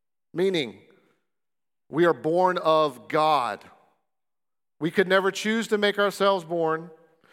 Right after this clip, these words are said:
We weren't born again because of our family, our blood. And we're not born again because of our life, our flesh, our, the choices that we make, our morality. That's not how it works. Jesus is saying to Nicodemus, and he's saying to us,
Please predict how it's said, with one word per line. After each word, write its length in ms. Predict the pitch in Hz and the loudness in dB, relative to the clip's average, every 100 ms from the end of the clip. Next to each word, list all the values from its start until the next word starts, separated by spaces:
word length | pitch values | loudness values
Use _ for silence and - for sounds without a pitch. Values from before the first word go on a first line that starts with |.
| - | -10
We 140 | 156 165 | 0 2
weren't 300 | 185 196 160 | 4 4 4
born 200 | 202 220 | 2 2
again 320 | 208 214 214 | 2 2 2
because 360 | 202 202 208 | 0 2 2
of 80 | 208 | 2
our 100 | 220 | -2
family, 440 | 214 196 175 170 170 | 0 -2 -2 -2 -2
our 120 | 175 | -2
blood. 480 | 165 151 143 143 156 - _ _ - | 0 0 0 -4 -12 -20 _ _ -4
And 120 | 165 | 0
we're 100 | 170 | 2
not 280 | 165 170 185 | 4 4 2
born 220 | 165 196 | 0 -2
again 300 | 196 175 170 | -2 -2 -4
because 360 | 160 151 165 156 | -4 -4 -2 -2
of 120 | 147 | -2
our 120 | 143 | -2
life, 440 | 143 135 139 120 139 | 0 0 0 0 -2
our 100 | 127 | -2
flesh, 460 | - 156 131 113 | -2 -2 -2 -2
our, 160 | 143 135 - - | -2 -4 -6 -8
the 140 | 156 | -6
choices 580 | 131 - 190 180 - 135 | -6 -4 -2 -2 -4 -4
that 160 | 147 135 | -4 -4
we 120 | 131 | -6
make, 260 | 131 120 | -6 -6
our 60 | 127 | -6
morality. 720 | 123 123 117 107 101 92 92 _ _ _ _ _ _ _ _ _ _ _ _ _ _ _ _ _ _ | -6 -4 -2 -4 -10 -18 -20 _ _ _ _ _ _ _ _ _ _ _ _ _ _ _ _ _ _
That's 280 | 151 160 - | -4 -4 -2
not 280 | 151 165 143 | -2 0 -2
how 160 | 143 | -4
it 100 | 127 | -6
works. 680 | 123 139 104 - - - - _ _ _ _ _ _ _ _ _ _ _ _ | -4 -2 -4 -8 -20 -20 -20 _ _ _ _ _ _ _ _ _ _ _ _
Jesus 420 | 165 196 196 175 | -2 0 0 0
is 120 | 175 | -4
saying 360 | - 185 175 151 | -2 -2 -2 -4
to 80 | 143 | -4
Nicodemus, 600 | 160 170 160 170 156 147 | -4 -4 -4 -2 -4 -6
and 80 | |
he's 140 | 143 127 | -8 -6
saying 300 | 175 165 143 | -4 -4 -4
to 100 | 143 | -2
us, 400 | 156 123 - | 0 0 -4